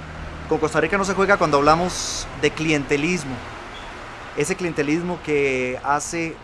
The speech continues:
que seamos cada vez más pobres y que las brechas entre los ricos y los que menos tienen se ensanchen cada vez más, como dicen los estudios. Yo creo que don Luis Guillermo Solís tiene claro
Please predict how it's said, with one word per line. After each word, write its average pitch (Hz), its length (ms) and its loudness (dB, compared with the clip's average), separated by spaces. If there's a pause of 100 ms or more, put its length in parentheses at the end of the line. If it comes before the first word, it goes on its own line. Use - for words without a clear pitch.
(200)
que 139 80 -8
seamos 139 300 -4
cada 151 160 2
vez 151 160 0
más 156 140 -2
pobres 135 520 -6 (260)
y 131 60 -10
que 127 140 -2
las 120 160 -2
brechas 151 420 -2
entre 135 160 -8
los 120 140 -4
ricos 139 500 -10 (100)
y 131 280 -6 (100)
los 120 180 -8
que 127 120 -8
menos 143 260 -4
tienen 147 340 -4 (300)
se - 160 -6
ensanchen 147 480 -4
cada 139 240 0
vez 139 180 -2
más, 135 220 -2
como 123 200 -6
dicen 123 200 -6
los 123 140 -10
estudios. 101 640 -16 (340)
Yo 175 80 -4
creo 254 180 -2
que 170 460 0
don 143 140 -2
Luis 139 160 -4
Guillermo 170 380 -2
Solís 180 280 -4
tiene 180 260 -4
claro 180 480 0